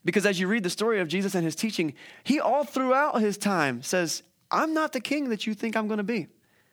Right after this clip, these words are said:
I'll just read you a couple of them. You know, jot 'em down, you can. John chapter six, verse fifteen, he says, "I'm not here to become the king of Israel." That couldn't be more clear.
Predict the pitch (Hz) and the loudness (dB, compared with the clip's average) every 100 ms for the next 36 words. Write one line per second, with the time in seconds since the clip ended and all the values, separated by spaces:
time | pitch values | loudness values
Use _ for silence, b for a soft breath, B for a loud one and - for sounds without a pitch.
0 | b - 92 165 175 185 165 143 190 208 | b -4 0 2 0 0 0 2 0 2
1 | 143 131 170 156 131 151 147 131 160 156 | -2 -2 -2 -2 0 0 0 0 -2 -2
2 | 123 143 147 131 147 151 - 131 127 - | -4 -4 -2 0 0 -2 -4 -4 -6 -6
3 | 151 - 139 - 156 - 151 156 139 147 | -8 -10 -12 -10 -10 -6 -4 -4 -4 -4
4 | - 131 - B B B B B - 202 | -4 -4 -8 B B B B B -6 -2
5 | 247 143 131 120 139 123 120 131 127 127 | -2 -2 -4 -4 -6 -8 -6 -6 -6 -8
6 | 131 160 190 _ _ - - 190 151 143 | -8 -10 -12 _ _ -2 0 0 0 -2
7 | 135 147 143 | -4 -4 -4